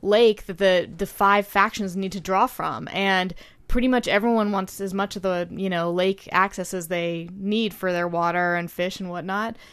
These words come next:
And so, you know, I mean, they gotta duke it out a little bit or come to, you know, they're not just gonna say, "Okay, let's all just share equally, even though we hate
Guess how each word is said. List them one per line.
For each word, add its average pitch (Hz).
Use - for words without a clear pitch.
And 196
so, 190
you 202
know, 196
I 202
mean, 190
they 185
gotta 214
duke 208
it -
out 285
a -
little 175
bit 170
or 170
come 190
to, 180
you 190
know, 180
they're 202
not 202
just 202
gonna 190
say, 175
"Okay, 294
let's 240
all 240
just 240
share 254
equally, 180
even 208
though 233
we 208
hate 220